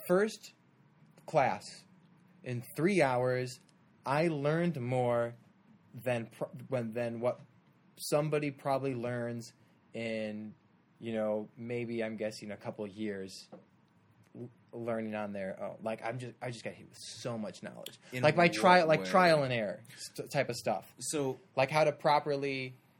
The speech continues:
Speaker 1: how to properly, um, contact an agency asking for representation, how to format
Speaker 2: Oh,
Speaker 1: your,
Speaker 2: okay.
Speaker 1: how to format your resume, um, what your
Speaker 2: Oh.
Speaker 1: headshot would look like,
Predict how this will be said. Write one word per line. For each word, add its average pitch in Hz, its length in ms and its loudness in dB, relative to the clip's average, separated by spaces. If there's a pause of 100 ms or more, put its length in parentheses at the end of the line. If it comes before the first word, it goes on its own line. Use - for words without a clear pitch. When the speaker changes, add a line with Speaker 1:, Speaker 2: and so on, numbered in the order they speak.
(340)
Speaker 1:
how 147 120 0
to 147 80 0
properly, 127 880 -2 (600)
um, 107 560 -2
contact 120 640 0
an 117 140 -6
agency 117 840 -6
asking 120 340 -2
for 117 120 -8
representation, 110 1040 -6 (340)
how 135 200 0
to 131 100 0 (100)
format 123 460 2
Speaker 2:
Oh, 120 40 -10
Speaker 1:
your, 120 280 0
Speaker 2:
okay. 117 220 -4
Speaker 1:
how 143 120 2
to 139 80 -2
format 127 520 -2
your 113 400 -2 (260)
resume, 117 760 -2 (480)
um, 101 480 -2 (460)
what 139 360 2
your 135 160 2
Speaker 2:
Oh. 127 40 0
Speaker 1:
headshot 131 560 0
would 117 200 -4
look 117 300 -6
like, 113 500 -2